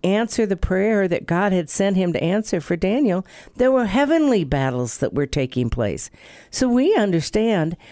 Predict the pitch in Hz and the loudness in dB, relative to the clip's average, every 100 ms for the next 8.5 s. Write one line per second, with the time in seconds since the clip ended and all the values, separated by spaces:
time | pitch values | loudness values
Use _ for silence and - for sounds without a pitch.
0 | - - 208 196 196 190 160 156 156 190 | -20 -2 0 2 0 2 0 -4 0 2
1 | 269 170 117 147 - - _ 196 185 160 | 2 2 0 -4 -6 -12 _ 0 0 0
2 | 147 - 175 226 254 165 - 175 262 180 | -4 -2 0 2 0 0 0 0 0 0
3 | 117 135 - - _ _ _ - 220 233 | -2 -4 -10 -20 _ _ _ -2 0 2
4 | 240 190 190 202 320 247 208 - 208 247 | 0 0 2 0 0 0 0 -2 -2 0
5 | 294 180 - 190 190 175 208 285 254 - | 0 -2 -2 0 0 0 0 0 -2 -4
6 | - - 208 196 196 247 359 277 - - | -16 -6 -2 0 0 2 2 0 0 -2
7 | 202 247 185 147 - - 208 294 190 143 | 0 0 2 0 -2 -4 -2 0 -2 -2
8 | 165 185 254 151 | 0 0 0 -2